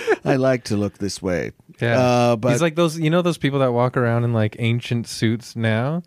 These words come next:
Speaker 1: Yeah.
Speaker 2: And you're like, and they check their pocket watch in front of you and stuff, and you're like, "Sure."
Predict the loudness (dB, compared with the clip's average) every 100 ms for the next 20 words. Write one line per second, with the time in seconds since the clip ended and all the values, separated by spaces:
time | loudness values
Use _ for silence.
0 | 0 0 0 -2 0 2 2 0 -2 -2
1 | 0 2 0 0 0 2 0 0 0 0
2 | -2 -4 0 2 2 0 0 -2 0 0
3 | 0 -2 _ -14 -6 -6 -6